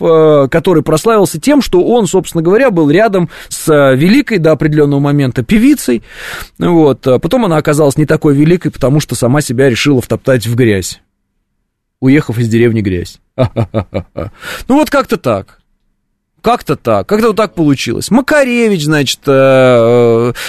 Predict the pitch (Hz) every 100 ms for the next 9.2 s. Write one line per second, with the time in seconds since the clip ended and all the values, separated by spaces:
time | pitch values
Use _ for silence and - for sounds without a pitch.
0 | - - 254 285 - 226 233 220 190 170
1 | 151 151 147 143 139 135 143 - 247 185
2 | 175 180 185 202 170 147 143 160 156 170
3 | 151 151 156 156 143 - 160 151 247 277
4 | - 226 208 _ _ 131 151 254 220 170
5 | 160 147 175 160 202 127 156 202 208 170
6 | - - 156 151 156 143 143 127 120 147
7 | 135 120 117 101 90 92 78 90 - -
8 | - 311 285 294 269 269 262 240 - 220
9 | 208 190